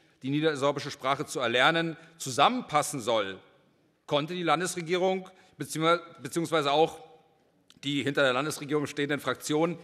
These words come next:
nicht schlüssig erklären. Wieso die Mindestschülerzahl in der aktuellen Sorbenwenden-Schulverordnung erst gestrichen wurde und jetzt wieder eingeführt werden soll, erschließt sich mir schlicht nicht.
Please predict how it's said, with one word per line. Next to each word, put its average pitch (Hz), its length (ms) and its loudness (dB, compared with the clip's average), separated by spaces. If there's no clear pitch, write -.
nicht - 460 -2
schlüssig 120 380 -8
erklären. 92 420 -10
Wieso 139 200 0
die 165 120 2
Mindestschülerzahl 180 1160 2
in 143 100 -6
der 156 120 2
aktuellen 165 380 0
Sorbenwenden-Schulverordnung 160 1300 -2
erst 151 220 2
gestrichen 214 460 -6
wurde 196 260 2
und 165 120 -4
jetzt 165 200 -4
wieder 143 160 0
eingeführt 190 540 -2
werden 175 240 2
soll, 170 340 4
erschließt 196 420 -4
sich 202 160 -6
mir 180 180 2
schlicht - 500 -4
nicht. - 460 -6